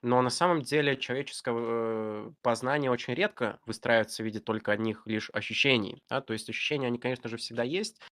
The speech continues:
но реально, если мы задумываемся о том, как человек познаёт мир,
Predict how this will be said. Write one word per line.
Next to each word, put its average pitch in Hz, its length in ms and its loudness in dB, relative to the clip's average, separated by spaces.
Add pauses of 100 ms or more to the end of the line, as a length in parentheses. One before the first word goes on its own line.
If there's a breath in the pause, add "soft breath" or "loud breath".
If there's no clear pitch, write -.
(200)
но 120 580 4
реально, 139 600 4 (1000)
если 127 240 0
мы 117 100 4
задумываемся 117 580 0
о 110 40 -6
том, 120 260 0
как 117 200 0
человек 110 320 -2
познаёт 113 440 -4
мир, 226 260 -2